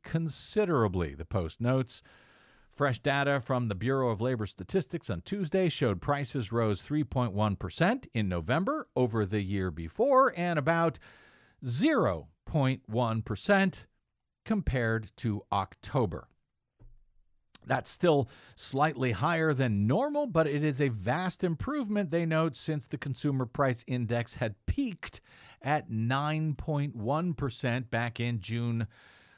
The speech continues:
of twenty twenty-two, as we were still struggling to come out of the pandemic. A steady stream of encouraging news over the past few months all but guarantees that the Federal Reserve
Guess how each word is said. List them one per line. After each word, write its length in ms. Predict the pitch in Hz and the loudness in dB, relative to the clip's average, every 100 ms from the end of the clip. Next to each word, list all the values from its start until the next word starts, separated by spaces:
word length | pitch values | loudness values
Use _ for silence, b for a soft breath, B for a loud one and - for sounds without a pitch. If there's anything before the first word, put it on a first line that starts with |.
| B | B
of 100 | 127 | -10
twenty 380 | - - 131 101 | -8 -2 -2 -2
twenty-two, 800 | - 123 98 90 - 247 185 95 - | -4 -4 -2 -4 -2 2 4 2 -6
as 140 | 90 95 | -10 -6
we 100 | 92 | -6
were 100 | 95 | -6
still 480 | - - 196 135 | -10 -2 2 2
struggling 540 | 80 - 120 95 98 101 | 0 -2 0 2 0 0
to 80 | 101 | -2
come 220 | 104 92 | -2 -2
out 220 | 87 - | -6 -6
of 120 | 98 90 | -8 -8
the 60 | |
pandemic. 720 | - 95 85 104 135 87 - - b b b b b b b | -8 -6 -4 0 0 0 -8 -20 b b b b b b b
A 80 | 98 | -10
steady 320 | - 143 123 | 0 0 0
stream 540 | 107 - 135 143 143 139 | -2 -2 0 2 2 2
of 320 | 120 113 107 | 2 2 0
encouraging 640 | 104 - 139 127 104 87 | -4 0 2 2 0 2
news 500 | 101 147 240 254 - _ _ _ _ _ _ - | 4 4 2 -6 -12 _ _ _ _ _ _ -4
over 120 | 127 | -2
the 80 | 107 | 0
past 300 | 123 127 113 | 0 0 0
few 160 | 127 110 | 0 2
months 480 | 107 165 233 - - | 2 0 -2 -10 -4
all 260 | 120 139 143 | 0 2 2
but 300 | 117 98 92 | 0 -2 0
guarantees 880 | 147 269 311 - - 262 135 76 76 | 0 2 -2 -6 -6 -4 -4 -4 -8
that 160 | 101 95 | -10 -8
the 80 | |
Federal 480 | - 147 151 143 143 | -4 0 0 0 0
Reserve 800 | 127 135 120 202 226 185 160 156 | 0 0 0 0 4 4 2 0